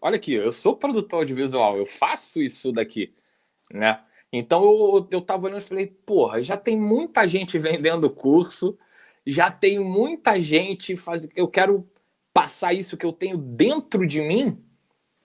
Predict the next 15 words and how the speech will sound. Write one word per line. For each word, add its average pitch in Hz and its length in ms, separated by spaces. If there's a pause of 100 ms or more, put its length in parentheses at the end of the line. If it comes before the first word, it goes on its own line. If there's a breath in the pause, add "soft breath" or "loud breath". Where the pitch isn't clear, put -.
(160)
de 143 160
um 180 80
jeito 185 260
diferente. 165 800 (1600)
E 139 80
eu 156 80
quero 175 240
usar 160 260
essa 175 240
habilidade 165 580
que 160 240
eu 233 160
tenho 208 400
comigo 139 720 (2000)
pra 170 320